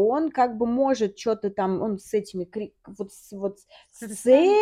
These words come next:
Speaker 1: цепью, да, был, вот и такая, лицо такое, типа, и вот что вот прям вот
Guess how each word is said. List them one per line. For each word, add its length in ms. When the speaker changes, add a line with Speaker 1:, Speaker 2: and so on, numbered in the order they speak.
Speaker 1:
цепью, 360
да, 440
был, 400
вот 260
и 160
такая, 600
лицо 540
такое, 600
типа, 340
и 200
вот 340
что 240
вот 300
прям 280
вот 180